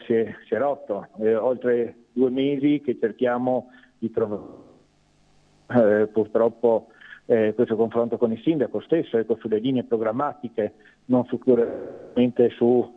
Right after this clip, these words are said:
eh, altre situazioni che purtroppo non abbiamo, eh, ricevuto.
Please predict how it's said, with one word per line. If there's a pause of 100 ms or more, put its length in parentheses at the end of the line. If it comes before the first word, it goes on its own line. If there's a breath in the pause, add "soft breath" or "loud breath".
(140)
eh,
altre
situazioni (460 loud breath)
che
purtroppo
non
abbiamo,
eh,
ricevuto.